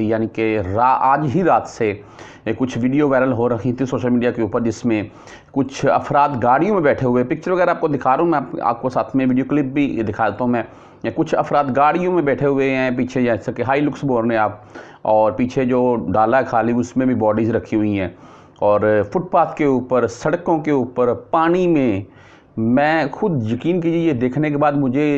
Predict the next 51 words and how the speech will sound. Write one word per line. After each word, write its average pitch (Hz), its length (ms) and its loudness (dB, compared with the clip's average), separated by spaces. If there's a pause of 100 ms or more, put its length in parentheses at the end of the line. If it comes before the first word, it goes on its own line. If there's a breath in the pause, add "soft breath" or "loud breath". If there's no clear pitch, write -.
(120)
ए, 120 260 0
खुद 175 300 -2
इतना 147 380 0
अफसोस 185 480 -2
हुआ 107 160 0
है 104 80 0
ना, 127 180 -2 (460 loud breath)
और 117 460 4
म-, 120 220 0 (100)
मैं 127 280 4
इस - 100 -4
चीज़ 151 160 -4
के 175 100 0
ऊपर 160 220 2
मुझे, 156 340 2
ब-, 127 380 2
बस 135 260 0
अल्लाह 156 180 2
ताला 170 180 0
की 160 100 -2
ज़ात 139 320 0
ने 165 100 0
जो 151 140 0
करना 151 300 0
होना 123 260 0
तो 147 120 -2
वही 123 280 0
है 147 120 4 (540 loud breath)
कि 147 240 4
इस 147 140 -4
चीज़ 160 160 -2
के 180 120 -2
ऊपर 165 600 4
मैं 151 180 2
बोलता 151 280 0
हूँ 160 140 0
कि 156 120 -4
हैरत 131 440 0
भी 151 160 0
है, 147 180 4
अफसोस 147 480 -2
भी 151 160 2
है, 139 360 2 (540 loud breath)
और 123 420 4
क्योंकि 156 500 4
दफनाने 156 520 0
के 185 100 0
लिए 175 160 2
आदमी 156 280 4
नहीं 110 220 4
है। 73 160 -4